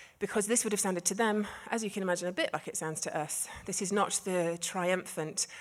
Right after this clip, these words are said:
"Ahoy there, new king in town," battle cry that they were hoping for from a Messiah. But,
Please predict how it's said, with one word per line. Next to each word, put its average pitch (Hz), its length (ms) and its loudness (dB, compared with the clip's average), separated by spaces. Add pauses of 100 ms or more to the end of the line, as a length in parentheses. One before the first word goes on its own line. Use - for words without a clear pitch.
(180)
"Ahoy 180 320 2
there, 160 260 2
new 175 180 0
king 170 280 -2
in 165 100 0
town," 156 380 -2
battle 185 280 2
cry 170 220 -6
that - 140 -8
they 160 100 -4
were 160 80 -4
hoping 190 380 -6
for - 200 -12
from 156 220 -14
a 165 60 -10
Messiah. 165 460 -10 (800)
But, - 380 0